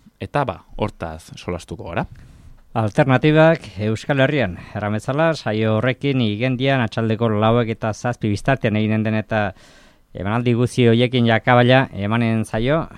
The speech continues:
Speaker 2: ba, hoixe aurtengo ekitaldiari, aurtengoari,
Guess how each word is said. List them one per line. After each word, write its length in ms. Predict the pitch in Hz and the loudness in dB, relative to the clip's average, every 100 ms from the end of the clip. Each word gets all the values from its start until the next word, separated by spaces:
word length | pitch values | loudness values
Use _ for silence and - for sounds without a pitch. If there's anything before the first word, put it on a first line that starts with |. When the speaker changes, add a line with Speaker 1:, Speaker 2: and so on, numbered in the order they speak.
| - _ _ _ - - | -20 _ _ _ -20 -12
Speaker 2:
ba, 320 | 85 85 87 | -10 -8 -6
hoixe 320 | 95 - 120 | -6 -4 0
aurtengo 600 | 117 90 113 107 110 107 87 | 0 0 -2 -2 0 0 -2
ekitaldiari, 640 | 104 113 - 120 120 143 | -4 -4 0 0 0 0
aurtengoari, 640 | 110 82 117 110 127 127 | -2 -2 -4 -2 -2 -2